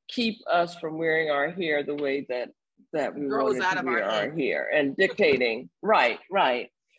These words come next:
Speaker 1: right. So, you know, things like the Crown Act had to be
Speaker 2: Yes.
Speaker 1: passed, you know,
Speaker 2: Yes,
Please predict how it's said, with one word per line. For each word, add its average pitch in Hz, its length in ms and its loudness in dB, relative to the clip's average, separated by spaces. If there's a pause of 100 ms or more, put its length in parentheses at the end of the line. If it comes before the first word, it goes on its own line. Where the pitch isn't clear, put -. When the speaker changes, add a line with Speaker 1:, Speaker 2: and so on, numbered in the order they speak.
(240)
Speaker 1:
right. 156 320 2
So, 175 520 2
you 233 100 -2
know, 175 160 2
things 247 320 0
like 185 180 -2
the 160 60 -8
Crown 214 500 2
Act 131 340 -4
had 156 260 -4
to 156 60 -10
be 156 100 0
Speaker 2:
Yes. 220 180 -2
Speaker 1:
passed, 151 560 0
you 196 140 0
know, 139 260 -2
Speaker 2:
Yes, 262 380 -2